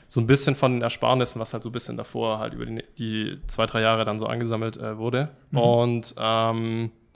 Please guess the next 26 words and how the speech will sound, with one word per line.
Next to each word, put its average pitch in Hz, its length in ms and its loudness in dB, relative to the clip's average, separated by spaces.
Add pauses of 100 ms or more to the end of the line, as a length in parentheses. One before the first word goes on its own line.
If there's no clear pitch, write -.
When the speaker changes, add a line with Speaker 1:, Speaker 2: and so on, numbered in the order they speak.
(340)
Speaker 1:
aber 117 100 -2
dann 123 120 4
ging 135 220 2
halt 110 160 0
gar 107 200 0
nichts - 300 -14
so. - 160 -12
Also 107 180 -8
es 113 60 -4
war 113 120 0
wirklich, 120 440 -2
wir 120 60 0
haben 117 120 0
drei, 123 260 4
vier 131 260 0
Monate, 123 580 2
weißt 110 180 -4
du, 113 40 -8
so 113 120 -2
der 110 100 -2
Klassiker 120 440 -4
halt, 117 280 -2
Webseite 113 540 -2
aufgebaut 110 840 0
und 110 100 -10
irgendwie 120 640 0